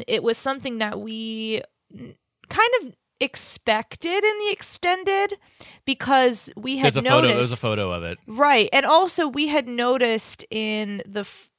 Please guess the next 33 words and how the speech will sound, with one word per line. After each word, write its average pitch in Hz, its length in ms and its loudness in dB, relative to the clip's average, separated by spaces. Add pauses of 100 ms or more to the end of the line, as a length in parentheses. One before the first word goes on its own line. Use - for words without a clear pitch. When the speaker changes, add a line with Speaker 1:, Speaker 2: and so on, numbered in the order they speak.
(340)
Speaker 1:
original 233 580 0
cut 190 500 2
that - 220 -2
Lucy 226 680 -4 (480)
starts - 640 2
off 254 300 6
the 202 100 -4
day 185 420 2
with 180 240 -6
a 208 40 -12
toy 196 720 4
and 190 200 -4
she 202 280 -2
ends 208 260 -2
the 190 120 -4
day 180 200 4
without 190 400 0
a - 20 -18
toy. 214 300 -8
So - 160 -6
we're 185 100 -2
like, 180 280 -4
"Okay, 196 460 -2 (680)
obviously 233 460 4
something 202 380 4
Speaker 2:
Oh, 196 40 6
that's 180 220 4
Speaker 1:
happens, 175 180 2
Speaker 2:
right. 156 120 4
Speaker 1:
but 95 100 -4
we 220 100 -2
didn't 208 260 4
get 233 340 2